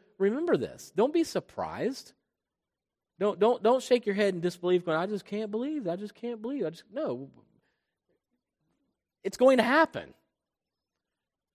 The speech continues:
But the light shines the brightest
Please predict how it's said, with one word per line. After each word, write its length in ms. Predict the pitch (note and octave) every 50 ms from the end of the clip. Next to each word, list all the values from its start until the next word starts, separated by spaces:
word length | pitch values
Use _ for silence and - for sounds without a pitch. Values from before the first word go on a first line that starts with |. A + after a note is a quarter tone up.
| _ _
But 460 | C#3 C3+ A#3 C4+ F#3 A#2+ - - - - _ _ _ _ _ _ _ _ _ _ _ _ _
the 100 | C#3 C#3
light 580 | C3+ D3+ F3+ G3+ F#3+ D3 G2+ F#2 - - - - _ _ _ _ _ _ _ _ _ _ _ _ _ _ _ _ _ _ _ _ _ _ _ _ _ _ _ _ _ _ _ _ _ _ _ _ _ _ _ _ _ _ _ _ _ _ _ _ _ _ _ _ _ _
shines 360 | _ - D#3 D3 D#3 D#3 D#3
the 120 | C3+ D3+ D3
brightest 680 | C3 C3+ D3 D3 C#3+ B2+ G2+ F#2+ F2+ - - - -